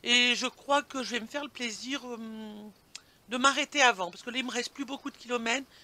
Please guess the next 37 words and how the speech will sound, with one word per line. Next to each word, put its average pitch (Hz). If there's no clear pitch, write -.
J'ai 233
moins 247
de 247
quatre 254
cents 277
kilomètres 240
à 226
faire. 233
Donc, 240
je -
crois 285
que -
je 240
vais 247
m'arrêter 254
un 285
peu, 254
euh, 254
un 254
peu 302
avant. 240
Me 226
faire 247
une 262
petite -
nuit, 262
euh, 202
en 226
pleine 269
campagne, 262
euh, 233
dans 233
ces 247
coins-là 233
que, 208
que 208
j'aime 208